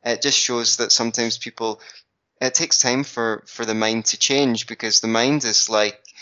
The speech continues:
a river running down the side of a mountain. It likes the path it's used to. It likes the path of least resistance. And in order to change the mind,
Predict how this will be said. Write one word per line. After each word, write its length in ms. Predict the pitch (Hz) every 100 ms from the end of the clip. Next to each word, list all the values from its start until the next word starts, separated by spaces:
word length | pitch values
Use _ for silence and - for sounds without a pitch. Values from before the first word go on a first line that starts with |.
| - - _ -
a 100 | 120
river 460 | 113 123 123 127
running 400 | 101 110 110 113
down 340 | 110 117 113 113
the 80 | 107
side 480 | - 120 110 110
of 160 | 110 113
a 60 | 110
mountain. 640 | 113 151 175 - 104 101 - - -
It 80 | 120
likes 280 | 139 139
the 100 | -
path 340 | - 127 120 117
it's 220 | 107 -
used 280 | 147 - -
to. 120 | 113
It 140 | 107
likes 340 | 120 117 - -
the 100 | 117
path 400 | - 110 110 -
of 180 | 113 104 - - _ _ _ 127
least 380 | 123 117 -
resistance. 800 | 113 110 127 131 - 107 104 107 - - -
And 140 | 120
in 80 | 123
order 400 | 127 139 147 139
to 420 | 120 - 120 113
change 480 | 107 - 131 147 147
the 120 | 147
mind, 440 | 135 110 107 110